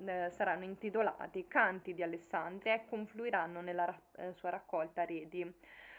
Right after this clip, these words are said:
Ora, eh, nel milleottocentonovantasette compie anche un viaggio in Italia. Anche questo viaggio è importante perché lui era molto attratto da quello che era il cristianesimo,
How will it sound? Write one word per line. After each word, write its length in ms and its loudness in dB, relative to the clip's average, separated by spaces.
Ora, 420 12
eh, 260 10
nel 180 6
milleottocentonovantasette 2000 6
compie 320 4
anche 240 4
un 80 2
viaggio 300 2
in 80 -2
Italia. 580 2
Anche 340 0
questo 360 2
viaggio 680 2
è 80 -2
importante 880 0
perché 340 0
lui 260 -2
era 220 8
molto 420 2
attratto 880 -2
da 160 6
quello 320 0
che 120 0
era 140 6
il 80 2
cristianesimo, 1080 0